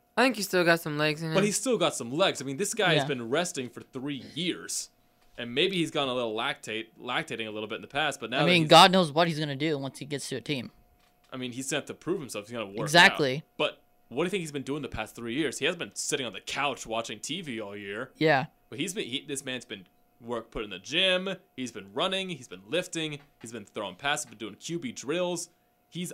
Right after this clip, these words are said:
Speaker 2: obviously still in football shape. If he's throwing dimes like that on the field, he, he, it shows that he still has the talent there.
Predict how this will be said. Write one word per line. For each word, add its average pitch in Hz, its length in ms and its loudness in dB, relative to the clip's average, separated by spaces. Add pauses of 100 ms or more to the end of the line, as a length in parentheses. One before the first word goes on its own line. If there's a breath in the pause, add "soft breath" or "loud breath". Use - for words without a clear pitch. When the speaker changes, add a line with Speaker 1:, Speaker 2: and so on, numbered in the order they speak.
Speaker 2:
obviously 160 680 2
still 143 280 -4
in 113 80 -8
football 117 360 -6
shape. - 340 -6
If 180 160 -6
he's 269 160 -4
throwing 220 420 -2
dimes 151 440 -2
like 110 240 -8
that 117 460 -6 (100)
on 135 100 -6
the 107 80 -8
field, 214 540 -4 (760)
he, 190 200 -10
he, 208 460 -12
it 220 140 -8
shows 302 280 -4
that 226 120 -4
he 226 120 -6
still 233 480 -2
has 214 180 -2
the - 80 -18
talent 226 440 -6
there. 64 180 -20